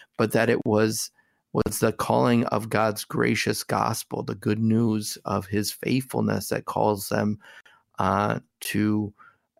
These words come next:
add their amens to what God has done. It's not,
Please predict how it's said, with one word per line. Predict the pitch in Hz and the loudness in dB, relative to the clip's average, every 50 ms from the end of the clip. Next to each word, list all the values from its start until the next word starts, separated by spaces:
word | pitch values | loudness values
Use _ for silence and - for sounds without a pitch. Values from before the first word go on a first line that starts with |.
| _ - | _ -2
add | - 104 101 104 104 101 | 0 2 2 2 2 2
their | 110 107 98 - | 2 2 2 2
amens | - 104 101 98 98 98 98 101 104 101 107 110 - - - - - - - | 2 2 4 4 4 4 4 4 2 0 -2 -2 -4 -6 -10 -12 -14 -18 -14
to | - - 110 | -6 -2 2
what | 107 101 101 101 | 2 2 2 0
God | - 107 110 110 | -2 -2 0 -2
has | 107 95 98 - | -4 -4 -6 -6
done. | - - - - - | -6 -6 -4 -4 -4
It's | - - - - - | -4 -6 -6 -4 -2
not, | - 113 120 - - | 0 0 0 -2 -4